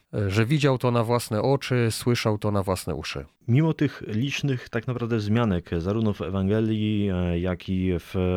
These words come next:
Speaker 2: kronikach, tekstach z tamtego okresu, wiele osób neguje fakt narodzin Chrystusa. Jakich argumentów my jako chrześcijanie możemy lub nawet powinniśmy używać, żeby takie,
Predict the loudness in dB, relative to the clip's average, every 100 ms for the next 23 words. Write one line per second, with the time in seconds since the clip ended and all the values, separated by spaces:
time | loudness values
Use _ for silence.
0 | 0 -4 -6 0 2 2 0 -2 -2 -4
1 | -2 -2 -4 -4 -4 -4 -6 -4 -4 -4
2 | -6 -4 -6 -6 -4 2 4 4 2 -2
3 | -6 -6 -6 -6 -8 -10 -2 0 0 2
4 | 0 0 -4 -8 -8 -6 -4 -2 -2 -2
5 | -4 -8 -12 -10 -12 _ _ -8 -2 -2
6 | -2 -2 0 0 -2 0 0 2 0 -2
7 | -4 -4 -4 0 2 2 0 -6 _ 0
8 | 2 4 4 4 4 2 0 -4 -4 -2
9 | -2 -2 -4 -4 -4 -2 0 0 -2 -4
10 | -4 -4 -2 -2 -2 -4 -4 -4 -2 0